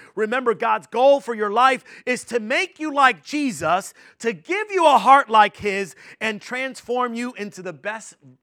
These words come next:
possible version of yourself because of Jesus. That's what God's love does when we let it into our lives. It changes us from the inside, and it makes us better than we could ever be on our own.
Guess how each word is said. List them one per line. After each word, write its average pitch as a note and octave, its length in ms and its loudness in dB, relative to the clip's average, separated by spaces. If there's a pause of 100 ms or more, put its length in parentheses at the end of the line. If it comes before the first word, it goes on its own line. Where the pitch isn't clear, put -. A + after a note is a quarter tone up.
(120)
possible G3 640 -4 (300)
version C#3+ 760 -8
of C#3+ 220 -12
yourself C#3 640 -16
because D3+ 640 -18
of B2 180 -20 (120)
Jesus. - 1120 -20 (1400)
That's D#3+ 240 -12
what E3 140 -18
God's D#3 320 -12
love E3 240 -10
does F3+ 320 -10
when C#3+ 120 -16
we C#3 120 -18
let D3+ 240 -12
it D3+ 100 -18
into D#3 240 -18
our C#3+ 160 -10
lives. D3 640 -16 (640)
It E3+ 200 -16
changes F3+ 580 -16
us C3+ 160 -14
from D3+ 180 -14
the C#3+ 160 -16
inside, F#3 560 -12
and C#3+ 120 -14
it C#3+ 100 -20
makes F#3 320 -14
us D#3+ 280 -16 (260)
better F3 420 -8
than C#3+ 140 -16
we D#3 100 -14
could D#3 220 -18
ever F3+ 240 -10
be D#3 200 -10
on D3+ 160 -8
our C#3+ 200 -10
own. C#3 420 -10